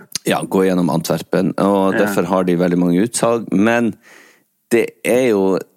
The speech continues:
Speaker 1: det, de har jo, de forteller jo ikke hvor, hvor de kommer fra, de diamantene, og hvordan de fikk tak i de diamantene. Belgia var jo en, eh, var ganske,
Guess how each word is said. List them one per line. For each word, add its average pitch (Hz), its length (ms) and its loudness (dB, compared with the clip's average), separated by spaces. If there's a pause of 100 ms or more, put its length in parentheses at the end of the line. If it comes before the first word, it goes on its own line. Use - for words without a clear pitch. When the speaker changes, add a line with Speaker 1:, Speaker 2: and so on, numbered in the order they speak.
(280)
Speaker 1:
det, 113 220 2 (580)
de 110 160 2
har 113 220 0
jo, 101 200 0 (500)
de 117 100 0
forteller 123 600 0
jo 78 60 2
ikke 85 280 -2
hvor, 90 300 0 (240)
hvor - 220 0 (120)
de 85 120 0
kommer 95 300 0
fra, 87 160 -2
de 82 100 0
diamantene, 87 460 0
og 92 120 -2
hvordan - 520 -2
de 85 100 2
fikk 87 240 -4
tak 107 240 -2
i - 40 -4
de 82 120 -2
diamantene. 85 580 -2 (600)
Belgia 104 300 0
var 92 180 2
jo 90 160 2
en, 85 300 0
eh, 85 600 0 (460)
var 95 160 0
ganske, 87 800 -2